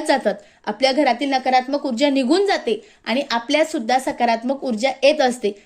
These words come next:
आणि त्याने आपल्या घरात सुख, शांती, समृद्धी नांदत असते. मग यामुळे आपल्या घरात पैसा टिकतच नसेल, तर तुम्हाला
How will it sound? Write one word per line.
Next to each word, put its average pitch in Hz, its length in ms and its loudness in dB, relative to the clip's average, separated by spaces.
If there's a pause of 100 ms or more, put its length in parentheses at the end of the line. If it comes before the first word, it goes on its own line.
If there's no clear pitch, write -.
आणि 220 160 -4
त्याने 262 220 2
आपल्या 262 300 0
घरात 254 220 -2
सुख, 339 320 -4
शांती, 277 320 -2
समृद्धी 247 420 0
नांदत 226 360 0
असते. 214 300 0 (280)
मग 247 200 2
यामुळे 285 460 2
आपल्या 254 280 2
घरात 262 260 -2
पैसा 247 240 -2 (140)
टिकतच 311 460 2
नसेल, 330 420 2
तर 247 40 -4 (100)
तुम्हाला 285 440 2